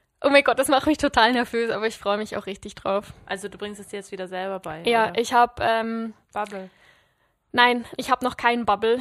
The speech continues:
Speaker 1: Ich hab jetzt mir gesagt, bis das Studium anfängt, versuche ich einfach, mich durch meine Schulbücher durchzuackern, die ich noch hab.
Speaker 2: Mhm.
Speaker 1: Danach mache ich einen Einstufungstest am Sprachzentrum, um
Speaker 2: Mhm.
Speaker 1: zu schauen, welches Level ich bin und welche Kurse ich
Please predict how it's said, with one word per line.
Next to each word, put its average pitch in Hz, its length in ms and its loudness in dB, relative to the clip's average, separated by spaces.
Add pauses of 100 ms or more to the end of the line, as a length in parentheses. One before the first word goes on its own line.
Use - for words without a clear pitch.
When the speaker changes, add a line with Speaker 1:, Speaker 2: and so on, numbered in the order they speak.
Speaker 1:
Ich - 160 -8
hab 233 140 -2
jetzt - 500 -8
mir 240 180 -4
gesagt, 214 440 0
bis 220 160 -6
das 226 100 -10
Studium 233 340 -6
anfängt, 233 520 -4
versuche 226 320 -8
ich - 140 -6
einfach, 220 240 -2
mich 220 140 -6
durch 214 200 -6
meine 214 320 0
Schulbücher 226 480 -4
durchzuackern, 233 640 -2
die 226 80 -10
ich - 100 -14
noch - 180 -10
hab. 233 300 -6 (140)
Speaker 2:
Mhm. 208 320 -14 (540)
Speaker 1:
Danach 226 440 0
mache 240 240 -4
ich 226 100 -14
einen 226 80 -6
Einstufungstest 220 1200 -8 (140)
am 233 140 -10
Sprachzentrum, 247 1000 -4 (160)
um 233 120 -8
Speaker 2:
Mhm. 208 40 -12
Speaker 1:
zu 220 140 -10
schauen, 214 720 -4
welches 214 380 -8
Level 220 340 -4
ich 214 240 -12
bin 226 320 -6
und 208 300 -8
welche 196 240 -8
Kurse 208 440 -8
ich - 380 -16